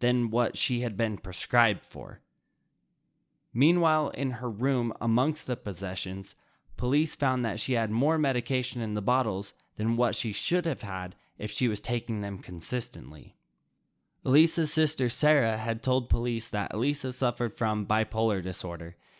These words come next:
and had to be hospitalized in the past for psychotic episodes. She would sometimes have delusions and paranoia during these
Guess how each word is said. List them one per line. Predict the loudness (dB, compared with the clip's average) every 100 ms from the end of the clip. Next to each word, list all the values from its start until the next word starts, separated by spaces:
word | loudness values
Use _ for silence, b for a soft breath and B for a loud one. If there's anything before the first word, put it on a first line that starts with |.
| b
and | -4 -2
had | 0 -2
to |
be | -4
hospitalized | -4 0 0 0 -4 -4 -4 -4 -4 -6 -8
in | -6 -6
the | -6
past | -2 -2 -2 -8
for | -4
psychotic | -2 0 0 -2 -2 -4
episodes. | -8 -6 -6 -8 -8 -14 -10 -8 -8 -12 _ _ _ _ _ _ _
She | 0 2
would | 4
sometimes | 4 2 2 2 2
have | 2
delusions | 2 4 4 4 2 0
and | -2 0
paranoia | 0 0 0 0 0 -2 -2 -6 -10 -2
during | 0 2 0
these | 0 0